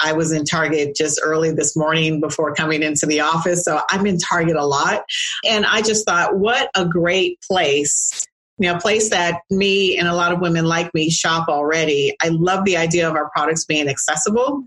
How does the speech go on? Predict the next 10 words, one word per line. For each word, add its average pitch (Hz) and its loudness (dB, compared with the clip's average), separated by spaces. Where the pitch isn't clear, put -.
and 156 0
easy 180 0
to, - -4
to 175 0
reach, 190 0
especially 165 -2
if 165 -6
we're 160 -2
talking 170 -2
retail. 233 0